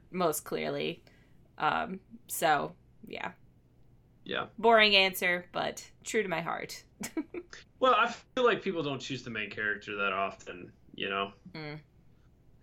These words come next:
Speaker 2: kind of feels like people always go with a different route. And with that being said, um, I, as far as, like, I really loved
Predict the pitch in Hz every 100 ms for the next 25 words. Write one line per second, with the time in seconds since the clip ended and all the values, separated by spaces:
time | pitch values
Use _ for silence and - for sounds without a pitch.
0 | _ 123 113 - 107 104 98 - - _
1 | - 113 - 104 104 101 - 104 101 98
2 | 98 - - 73 - 90 85 76 - -
3 | - - 98 117 160 202 - 123 185 104
4 | 104 - - 98 147 - - - - -
5 | - - - - - - 156 180 180 160
6 | - - 160 208 247 233 208 151 - -
7 | _ - 101 139 - 202 214 214 196 101
8 | 156 160 151 127 127 127 117 - - -
9 | _ _ - - _ 143 185 170 143 135
10 | 160 151 139 127 113 107 - _ _ 117
11 | 113 120 120 117 113 107